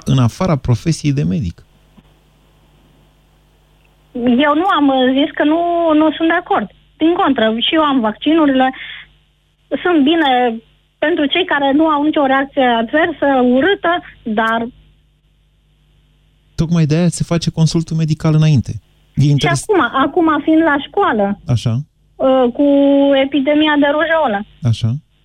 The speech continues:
Speaker 2: e o problemă. Dacă, Doamne ferește, în liceu, în școală, unde este
Speaker 1: Păi ați făcut sau nu
Speaker 2: A-
Speaker 1: ați făcut vaccinurile până la urmă?
Speaker 2: Uh, nu, nu le-am mai făcut până la zece luni. Nu,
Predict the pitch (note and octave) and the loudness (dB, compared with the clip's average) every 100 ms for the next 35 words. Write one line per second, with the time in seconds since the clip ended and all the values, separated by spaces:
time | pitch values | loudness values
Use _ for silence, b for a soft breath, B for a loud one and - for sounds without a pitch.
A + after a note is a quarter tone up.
0 | _ - C#4 D4 D4+ F4 F4+ A4 D4+ G3+ | _ -2 0 2 0 0 0 2 2 0
1 | G3+ - _ _ _ _ A3+ B3 D4+ - | -4 -10 _ _ _ _ -4 -2 -2 -2
2 | C#4 C4+ - A#3+ D4 C#4+ C#4 C#4 C#4 C4+ | -2 -4 -8 -2 0 2 2 0 0 0
3 | C#4 C4+ B3 B3+ A#3+ A#3 A3+ _ _ _ | -2 0 0 2 2 0 -6 _ _ _
4 | _ - C4 C4+ C4 D4 C#4+ C4 A#3+ - | _ -4 0 0 0 -2 0 0 -2 -2
5 | C#4 C4+ B3+ C4 B3+ C4+ B3+ - A#3+ A3+ | -2 0 2 2 2 2 0 -2 -4 -4
6 | B B B B _ - C3+ A#2 - A#2 | B B B B _ -4 -2 -2 -4 -4
7 | B2+ C#3+ C#3 - A#2 A2+ G2+ G2 - G#2 | -2 0 0 -2 -4 -2 -2 -2 -2 0
8 | F#2 G2 G#2 G2 F#2+ G2 F#2 _ _ _ | 0 -2 0 -2 -2 -4 -8 _ _ _
9 | - B3+ C#4 G#4 D#4 C4+ D4 G#3+ F#3 G3 | -2 2 2 2 0 2 2 0 -2 -4
10 | G#3+ B3 C4+ C4+ C#4 D4 D4+ D#4 G#3 - | -2 0 0 0 0 -2 -2 -2 -4 -6
11 | A#3 | -6